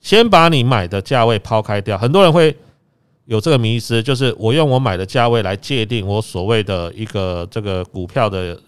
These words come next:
成本，当然这样没错，但是你真的回过头来看这张股票的时候，你其实你要抛开股价，因为它也毕竟是沉入成本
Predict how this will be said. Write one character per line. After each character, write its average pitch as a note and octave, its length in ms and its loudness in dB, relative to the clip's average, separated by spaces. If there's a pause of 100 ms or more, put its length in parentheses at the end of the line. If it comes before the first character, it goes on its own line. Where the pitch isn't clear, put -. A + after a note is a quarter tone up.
成 C3 240 -2
本， G2 200 0
当 F3 140 4
然 E3+ 120 4
这 F3+ 80 2
样 F3 80 4
没 A#2+ 140 2
错， A#2+ 240 0 (300)
但 A#3 160 4
是 A#3 80 6
你 F3 100 2
真 F#3+ 180 0
的 F3+ 120 2
回 D#3 140 4
过 E3+ 80 2
头 D3+ 60 4
来 B2+ 120 2
看 D3 160 -2
这 C3+ 80 -2
张 B2 120 0
股 A2+ 120 -6
票 A#2 160 0
的 G2 60 0
时 - 80 -6
候， A2 80 -2
你 F#2+ 100 -4
其 A2+ 80 -6
实 A2 140 -6
你 G2 80 -4
要 A#2+ 100 0
抛 A#2+ 200 0
开 A2+ 140 -2
股 F2+ 200 -12
价， G#2+ 140 -2
因 B2 60 2
为 C#3 60 2
它 C3 120 -2
也 A2+ 80 -2
毕 D3 140 -4
竟 B2+ 160 -4
是 B2+ 100 -4
沉 G#2+ 200 -4
入 A2 120 -4
成 G2+ 220 -4
本 F#2 100 -6